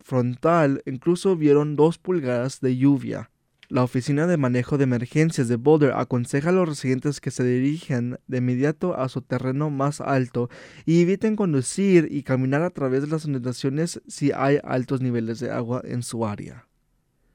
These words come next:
La Colorado River Outfitters Association anunció que las familias podían esperar aguas tranquilas y carreras divertidas durante el resto de la temporada de rafting. Estos ríos abiertos incluyen Western Slope,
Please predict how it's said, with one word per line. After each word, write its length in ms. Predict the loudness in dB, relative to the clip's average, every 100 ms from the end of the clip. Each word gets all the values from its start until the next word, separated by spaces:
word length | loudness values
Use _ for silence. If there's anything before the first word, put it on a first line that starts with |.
| _ _ _ _ _
La 180 | -2 0
Colorado 400 | 2 4 6 6
River 320 | 4 4 2
Outfitters 440 | 2 -2 -2 -2 -2
Association 760 | -2 -4 -4 -4 -4 -4 -6
anunció 580 | -4 -2 -2 -2 0 0
que 140 | 0
las 120 | -2 0
familias 400 | 0 2 0 0
podían 440 | -2 2 2 2
esperar 340 | -2 -2 -2
aguas 400 | -2 -2 -2 -4
tranquilas 600 | -6 -6 -2 0 2 0 -2
y 140 | -8
carreras 460 | -6 -4 0 0 0
divertidas 760 | -2 -2 -4 -4 2 4 2
durante 400 | 2 0 0 -2
el 100 | -2
resto 300 | -2 -6 0
de 80 | 0
la 120 | 0
temporada 520 | -2 -6 -4 -2 0 0
de 140 | 0
rafting. 500 | 0 0 -2 -6 -6 -12 _ -20 -20 -20 0
Estos 440 | 2 4 2 0
ríos 420 | 0 2 4 2 -2
abiertos 680 | -2 4 4 4 -4 -4
incluyen 580 | -2 -4 4 8 8 6 2
Western 400 | 0 -2 -6 -8
Slope, 400 | 0 2 2